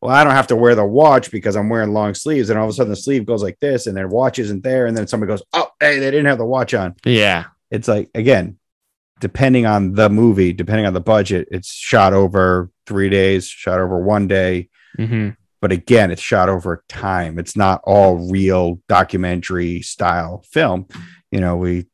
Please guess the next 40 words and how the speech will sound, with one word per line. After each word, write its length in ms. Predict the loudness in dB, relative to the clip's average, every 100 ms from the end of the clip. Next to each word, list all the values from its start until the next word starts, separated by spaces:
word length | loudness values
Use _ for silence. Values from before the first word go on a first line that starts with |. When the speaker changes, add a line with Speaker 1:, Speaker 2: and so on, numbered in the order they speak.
| _ -8
Speaker 1:
take 180 | -8 -6
the 60 |
costume 480 | 0 2 2 2 4
off, 220 | 4 2
put 160 | -4 -8
the 60 | -6
costume 500 | -4 -4 -4 -6 -4
on. 400 | -2 -4 -8 -16 _ -20 _ _
Then, 480 | -8 -2 -2 -2 -4
uh, 340 | -4 -4 -4 -6
you 120 | -6
know, 220 | -6 -8 _ _
my 240 | -2 2 4
always 240 | 2 -2
say 220 | -4 -4
the 100 | -6
big 260 | -4 -4 -4
thing 220 | -6 -6
is, 340 | -8 -10 -14 _ _ _ -16
okay, 240 | -8 -2 0
the 120 | 2
hair, 380 | 6 6 6 2
it 60 |
was 140 | -2 -2
over 200 | 0 0
here, 280 | 2 2
and 100 | 2
then 100 | -2
the 80 | -4
wind 280 | 0 0 2
blows, 340 | 0 2 0
and 100 | -2
now 180 | -2 0
it's 120 | 2
over 180 | 0 -2
there. 360 | 0 4 4 2
And 100 | -2
it's 100 | -6
just 220 | -10 -6
like, 280 | -4 -4